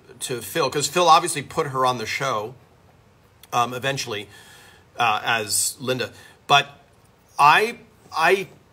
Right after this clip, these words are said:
don't know that anyone was opposed to Maggie other than the network executives, who I don't know that they were necessarily opposed to Maggie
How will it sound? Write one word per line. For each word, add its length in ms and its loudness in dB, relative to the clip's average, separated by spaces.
don't 280 0
know 160 0
that 200 -2
anyone 420 -2
was 140 0
opposed 760 -4
to 100 -8
Maggie 500 -2
other 280 2
than 300 -4
the 100 -8
network 840 -4
executives, 1160 -2
who 460 -6
I 120 0
don't 340 0
know 140 0
that 220 -2
they 200 0
were 140 2
necessarily 640 -2
opposed 920 -4
to 100 -6
Maggie 480 -4